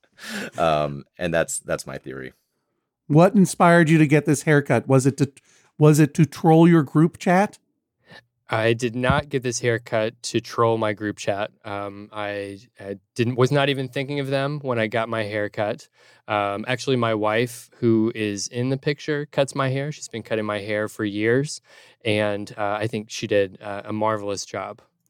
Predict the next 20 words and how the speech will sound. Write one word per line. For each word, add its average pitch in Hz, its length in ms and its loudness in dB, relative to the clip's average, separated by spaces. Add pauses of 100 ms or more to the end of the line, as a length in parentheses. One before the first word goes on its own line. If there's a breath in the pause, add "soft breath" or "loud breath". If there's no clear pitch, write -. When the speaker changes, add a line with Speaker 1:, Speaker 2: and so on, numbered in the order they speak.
(180)
Speaker 2:
Did 139 180 6
she 180 140 4
suggest 156 480 0
this 170 140 -2
haircut? 160 400 0 (340)
Speaker 3:
She 160 220 4
did 143 120 4
not. 113 220 2
It 104 60 -4
was 107 160 -8
my 107 160 -4
suggestion. - 580 -12 (460)
Speaker 2:
Mm-hmm. 120 440 2
What 156 140 6
was 160 220 6
it? 160 100 4
And 147 160 6
your 143 140 8
inspiration 147 640 6
was 135 460 2